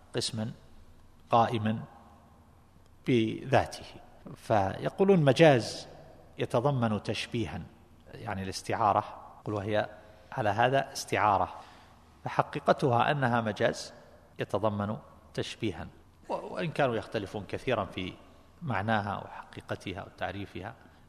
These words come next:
لكن يقولون بأنها ادعاء معنى الحقيقة في الشيء مبالغة في التشبيه إلى غير ذلك مما يذكرونه.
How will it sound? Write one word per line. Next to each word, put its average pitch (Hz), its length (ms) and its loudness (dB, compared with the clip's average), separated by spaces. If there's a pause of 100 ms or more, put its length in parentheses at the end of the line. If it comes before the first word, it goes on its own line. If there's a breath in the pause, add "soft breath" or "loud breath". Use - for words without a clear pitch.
(120)
لكن 123 400 -2 (760)
يقولون 135 400 0
بأنها 113 400 -2
ادعاء 104 460 2 (100)
معنى 104 360 -2 (540)
الحقيقة 143 720 -4 (180)
في - 60 -10
الشيء 165 400 0 (800)
مبالغة 110 720 0
في 110 180 -6 (480)
التشبيه 127 760 -6 (260)
إلى - 120 -8
غير 156 200 -2
ذلك 123 360 0
مما 104 260 -2 (840 loud breath)
يذكرونه. 101 840 -2